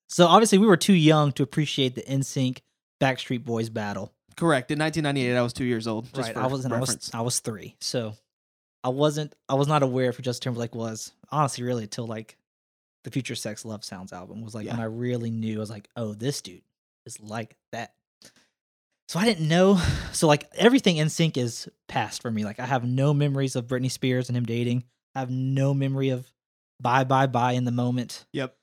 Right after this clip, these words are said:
Speaker 1: Obviously, I'm very aware of it now and the little dance that goes with it, you know. It's, it's still, I mean, to give them credit, they're still in the ether,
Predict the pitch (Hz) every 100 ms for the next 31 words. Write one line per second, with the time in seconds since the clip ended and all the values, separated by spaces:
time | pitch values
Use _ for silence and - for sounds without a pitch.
0 | _ _ - 127 127 127 123 127 131 123
1 | 123 123 117 117 127 131 131 113 113 120
2 | 110 113 131 - - 131 - - 131 123
3 | 127 123 123 123 120 120 123 120 _ _
4 | _ _ _ _ _ - - - _ -
5 | - - 135 127 123 135 139 139 - _
6 | _ _ - 151 311 220 175 147 143 196
7 | 247 - 214 185 147 151 135 131 131 113
8 | 107